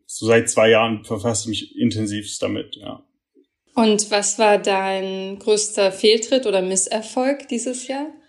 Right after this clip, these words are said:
Speaker 1: Also insgesamt, ähm, bin ich eigentlich finanziell sehr gut weggekommen. Wenn ich jetzt an, mit anderen Freunden das vergleiche, die jetzt zum Beispiel, ähm, <laughs> relativ viel Geld in Wirecard drin hatten,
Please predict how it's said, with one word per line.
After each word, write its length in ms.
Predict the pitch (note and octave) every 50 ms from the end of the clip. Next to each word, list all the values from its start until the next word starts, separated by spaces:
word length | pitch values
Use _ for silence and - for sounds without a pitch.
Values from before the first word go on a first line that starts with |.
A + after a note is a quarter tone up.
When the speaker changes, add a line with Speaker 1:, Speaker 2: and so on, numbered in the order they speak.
| _ _ -
Speaker 1:
Also 120 | - B2 A#2+
insgesamt, 640 | B2+ B2 - - A#2 G#2+ G#2+ A#2+ C#3+ D#3 D3 -
ähm, 480 | - B2+ B2 B2 B2 A#2+ A2+ - - _ _
bin 100 | - B2
ich 140 | A#2+ A#2+ -
eigentlich 420 | F2 A2+ A#2 A#2 - - - _ _ -
finanziell 460 | - B2 C3 C3 B2+ - B2+ A#2+ A#2
sehr 140 | A2+ A#2 A#2
gut 140 | B2 A#2
weggekommen. 680 | A2+ A#2 A#2 - C#3+ - - D3 C#3+ D3 C#3+ C#3 - - _ _ _ _ - - G#2+ - _ -
Wenn 120 | C3 A#2
ich 80 | A2+ A2
jetzt 220 | A#2+ - - -
an, 200 | - - C#4+ - -
mit 160 | B2+ A#2 -
anderen 540 | G2+ A#2 B2+ C#3 C#3+ C#3 C3+ - - - - _ _ _ _ _
Freunden 420 | _ - - A#2+ A#2+ C3 C#3 B2+
das 200 | C3 C3 B2+ -
vergleiche, 460 | - B2 A#2+ B2 B2 B2 B2 B2 A#2 -
die 100 | - A#2
jetzt 200 | A#2 A#2 - -
zum 80 | B2
Beispiel, 500 | A2+ A2+ A2+ - - A#2+ A#2 A2 A2 G#2+ -
ähm, 300 | A2+ A2+ A2+ A2 A2 G2 - _ _
<laughs> 200 | _ _ _ -
relativ 420 | - D3+ D3+ C#3+ C#3 C#3+ C#3 C#3 -
viel 180 | C#3+ C#3 C#3
Geld 300 | C#3 B2+ C3+ C#3 D3 C#3+
in 160 | A#2 B2 A#2+
Wirecard 640 | A2+ A2 A#2 B2+ C#3 D3 - D3 D3 C#3+ C#3+ C#3 -
drin 200 | C#3 C#3 C#3+ C#3
hatten, 420 | C3+ C3+ C3+ C#3+ C#3 C#3 C#3 -